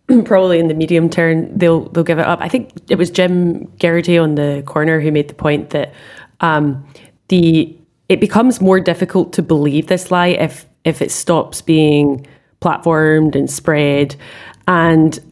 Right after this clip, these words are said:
uh, certainly now, given this lawsuit, I think that, uh,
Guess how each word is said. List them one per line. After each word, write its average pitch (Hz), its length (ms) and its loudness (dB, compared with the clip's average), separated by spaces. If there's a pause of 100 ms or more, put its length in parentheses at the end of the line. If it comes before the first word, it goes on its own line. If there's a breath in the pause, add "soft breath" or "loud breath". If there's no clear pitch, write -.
(100)
uh, 165 280 0
certainly 170 840 0
now, 165 480 4
given 151 280 -2
this 147 160 -2
lawsuit, 147 360 0
I 143 100 -4
think 143 360 -4
that, 151 260 0 (440 loud breath)
uh, 143 280 0